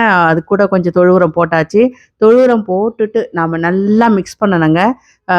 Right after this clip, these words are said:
ஏன்னா, அடிமண் வரையும் கலந்தாதான் நம்ம போடுற விதைகள் நல்லா முளைச்சு வரும். அதுக்கப்புறம் காய்ந்த இலைகள், இன்னைக்கு காலையில பெருக்கி விட்டது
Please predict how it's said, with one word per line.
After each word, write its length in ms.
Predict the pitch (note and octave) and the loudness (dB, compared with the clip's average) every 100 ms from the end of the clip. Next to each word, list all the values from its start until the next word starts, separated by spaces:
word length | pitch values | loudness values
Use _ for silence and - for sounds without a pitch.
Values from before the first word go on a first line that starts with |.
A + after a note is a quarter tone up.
| E3+ | 2
ஏன்னா, 200 | F3 G#3+ | 2 2
அடிமண் 500 | F#3 F#3 A#3 A3+ G3+ | 0 0 0 0 0
வரையும் 280 | F3+ G3+ A#3 G#3 | 0 0 0 0
கலந்தாதான் 520 | F3+ F#3+ F#3 F#3+ A3+ | -2 -2 -2 -2 -2
நம்ம 120 | F#3 D#3+ | -2 -2
போடுற 240 | F#3 G3 F3+ | 0 0 -2
விதைகள் 340 | E3+ F3+ F3 | -4 -4 -2
நல்லா 180 | D#3 E3 | -2 -2
முளைச்சு 340 | F3 D#3 E3 - | 0 0 -2 -2
வரும். 280 | E3 F#3+ C4 - _ _ | -2 2 0 -2 _ _
அதுக்கப்புறம் 520 | G3+ A3+ C4 A#3+ B3 B3+ | -4 -2 -2 0 2 2
காய்ந்த 440 | B3 G3+ G#3 A3+ G#3+ | 0 0 2 0 0
இலைகள், 380 | F3 E3 D#3+ D#3 | 0 -2 -2 -4
இன்னைக்கு 520 | - F3 F3 E3+ E3 D#3+ | -4 -4 0 0 0 0
காலையில 420 | E3+ F3 F#3 G#3 | 0 0 2 0
பெருக்கி 340 | G3 F#3+ G#3 | 0 -2 -2
விட்டது 340 | G3 F3+ E3 | -2 -2 0